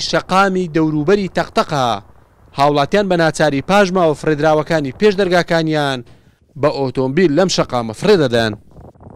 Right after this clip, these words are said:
تا ئێستا حکوومەتی کاربەڕێکەر نەیتوانیوە لە تەواوی شارەکانی هەرێم لە ڕێگەی ریسایکلینەوە ئاژماوەکان لە ناو ببات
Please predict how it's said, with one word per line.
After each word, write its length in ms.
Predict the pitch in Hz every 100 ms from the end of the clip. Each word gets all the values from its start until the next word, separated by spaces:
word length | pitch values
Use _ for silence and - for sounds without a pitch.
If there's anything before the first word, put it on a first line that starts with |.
| - - - - - - _ _ _ _ _ _ _ _ _ -
تا 100 | 185
ئێستا 220 | 208 - 175
حکوومەتی 460 | 175 180 185 208 208
کاربەڕێکەر 580 | 185 175 160 156 147 156 139
نەیتوانیوە 600 | 196 208 175 160 151 143 123
لە 60 | 139 160
تەواوی 380 | 165 202 190 -
شارەکانی 540 | 160 151 208 214 190
هەرێم 380 | 180 175 160 151 147 - _ _ _ -
لە 60 | 120 131
ڕێگەی 340 | 135 147 190 165
ریسایکلینەوە 960 | 151 160 147 - 156 226 156 127 117 104 95 - _ 151
ئاژماوەکان 680 | 147 139 143 147 - 190 190
لە 60 | 156 185
ناو 120 | 214
ببات 420 | 151 143 131 110